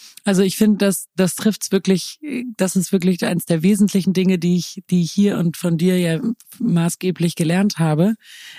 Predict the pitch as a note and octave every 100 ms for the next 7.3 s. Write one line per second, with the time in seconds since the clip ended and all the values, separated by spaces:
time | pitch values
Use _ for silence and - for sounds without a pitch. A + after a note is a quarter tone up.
0 | - F3+ F3+ F3 F3+ G3 F#3 E3+ F3 E3+
1 | - G#3 F#3 F3+ F3+ - F#3 F#3 - D#3+
2 | - D#3+ F#3 G3+ G3 E3+ - _ F3+ F#3
3 | F#3+ F3+ - F3+ E3+ F3 F3+ F3 - F#3
4 | F3 G3 F3 E3+ E3 D#3+ G3+ - E3 D3
5 | D#3 D#3+ D#3 D#3+ E3+ E3 F#3+ F#3+ - F3
6 | - F3+ E3 F3 F3 E3+ F#3 G3+ G3+ E3+
7 | E3 F3